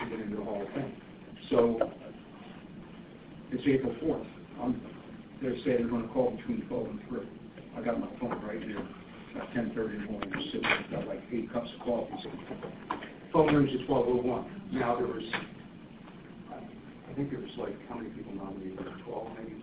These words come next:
something like that. And so I think six were voted in. So my phone rings at twelve oh one. So naturally, you think, "They're gonna tell the people who didn't make it first," you know?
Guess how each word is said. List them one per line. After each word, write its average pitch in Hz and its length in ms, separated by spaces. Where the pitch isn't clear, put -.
something - 180
like - 220
that. - 180
And - 160
so 120 80
I 113 120
think 117 140
six 127 140
were 101 120
voted 113 340
in. 117 180
So 127 80
my 139 300
phone 147 300
rings 117 220
at - 100
twelve 120 320
oh 117 140
one. 107 340
So 127 220
naturally, 117 640
you - 160
think, 110 220
"They're 123 100
gonna 135 220
tell 127 160
the - 120
people 117 240
who 104 120
didn't 104 160
make - 160
it - 120
first," 98 260
you - 80
know? - 160